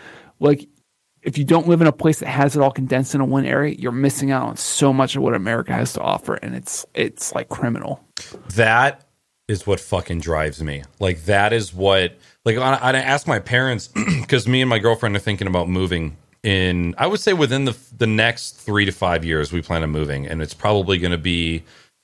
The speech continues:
Speaker 2: Colorado at this point, I think is what we've landed on. And, like, when I talk to my mom, and I'm like, "Mom, are, are you, are you gonna stay in, in Michigan your entire life? Are, are you really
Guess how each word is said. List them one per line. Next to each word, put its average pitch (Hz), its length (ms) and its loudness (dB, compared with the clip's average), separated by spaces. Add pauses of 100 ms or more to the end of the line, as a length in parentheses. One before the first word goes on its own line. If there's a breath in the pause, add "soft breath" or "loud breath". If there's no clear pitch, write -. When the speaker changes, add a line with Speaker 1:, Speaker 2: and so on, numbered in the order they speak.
(180)
Speaker 2:
Colorado 80 640 2
at 85 80 -4
this 80 160 -4
point, 76 220 0
I 76 40 2
think 85 180 -2
is 78 80 -4
what 78 100 0
we've 73 120 -6
landed 82 320 2
on. 107 280 0 (380 loud breath)
And, 101 340 2
like, 98 200 2
when 110 100 4
I 98 40 2
talk 127 260 0
to 143 60 -2
my 110 100 4
mom, 104 340 4
and 92 80 -2
I'm 92 80 -2
like, 90 220 -2
"Mom, 110 300 4
are, 90 240 -4
are 92 120 -2
you, 151 400 0 (440 soft breath)
are - 20 -6
you 107 140 0
gonna 185 160 2
stay 131 420 0
in, 92 160 -6 (100)
in 95 180 0
Michigan 120 540 0 (540)
your 107 140 2
entire 113 440 2
life? 104 340 0
Are, 92 100 2
are 92 200 2
you 117 180 -2
really 123 300 2